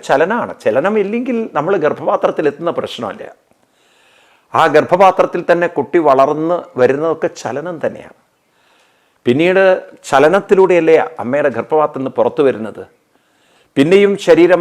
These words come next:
വളർന്ന്, വളർന്ന്, വളർന്ന് വരുമ്പോൾ ആ ചലനം തന്നെയാണ്. ഓരോ അവയവങ്ങളും ഓരോ സെല്ലുകളും സ്പന്ദിച്ചുകൊണ്ടിരിക്കുകയാണ്. ഇപ്പം ചലനാത്മകമാണ് ഈ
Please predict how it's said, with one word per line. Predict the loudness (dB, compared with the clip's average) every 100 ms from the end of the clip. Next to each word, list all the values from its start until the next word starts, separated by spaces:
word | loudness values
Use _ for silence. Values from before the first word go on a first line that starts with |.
| 2
വളർന്ന്, | 0 0 -2 0
വളർന്ന്, | 0 0 -2 0
വളർന്ന് | 0 2 0
വരുമ്പോൾ | 0 -4 -4 -4
ആ | -4 -2
ചലനം | 0 0 -2 -6
തന്നെയാണ്. | -8 -8 -14 -20 _ _ _ _ _ _ _ _ _ _ _ -2
ഓരോ | 2 6 6 4 0 -4
അവയവങ്ങളും | -2 0 0 0 0 -4 -4 -8 -6 0
ഓരോ | 0 0 -2 -4 -8 -2
സെല്ലുകളും | -2 0 -2 -4 -6 -12
സ്പന്ദിച്ചുകൊണ്ടിരിക്കുകയാണ്. | -6 -6 -4 -8 -8 -8 -6 -8 -16 -18 -20 -20 _ _ _ _ _ _ _ _ _ _ _
ഇപ്പം | -10 -6 -2
ചലനാത്മകമാണ് | 0 2 0 -4 -4 -2 0 0
ഈ | -4